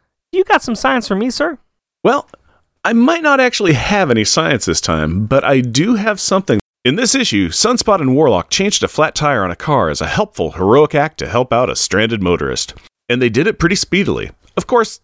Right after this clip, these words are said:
Speaker 2: that then let these felons continue their getaway from the police, but that is besides the point. It did get me thinking, though,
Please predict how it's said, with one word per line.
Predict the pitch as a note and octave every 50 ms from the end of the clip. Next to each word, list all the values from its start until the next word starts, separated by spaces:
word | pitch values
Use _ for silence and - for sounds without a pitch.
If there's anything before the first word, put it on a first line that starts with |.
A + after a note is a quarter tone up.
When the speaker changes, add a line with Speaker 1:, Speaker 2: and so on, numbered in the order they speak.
| _ _
Speaker 2:
that | - G#3+ G3+ D#3+ C#3 D#3 D#3
then | D#3+ D#3 D3+ D3
let | D3 D3 - -
these | C#3+ C3 B2 G#2+ -
felons | - - - D#3 D3+ C#3+ C#3+ C3+ -
continue | - A#2 G#2+ - B2+ A#2+ G#2+ G2+
their | F2 F2+ F2+
getaway | F#2 C3+ G3 G3 F#3 F#3 F3+ F3+ F3
from | - A#2
the | F2 D#2
police, | - - E3 E3+ F3 F3 F3 -
but | - - C3+ D#3+ E3+ - - B2+
that | C#3+ C#3 D3+ D3
is | D3+ C#3
besides | - - D3 - - - - G2+ G#2+ B2 C#3 D3 C3+ A#2+ A2+
the | A2 G2
point. | - - G#2 F2+ D#2 C#2 - - - _ _ _ _ _ _ _ _
It | - C3+ C3 -
did | F3+ G#3 G#3+ F3
get | E3+ G#3 G3+ G3+
me | G#3 F#3+
thinking, | - - G#3+ A3 A3 - D3 A2 F2+
though, | D2+ C#2+ B1 A1+ A1+ -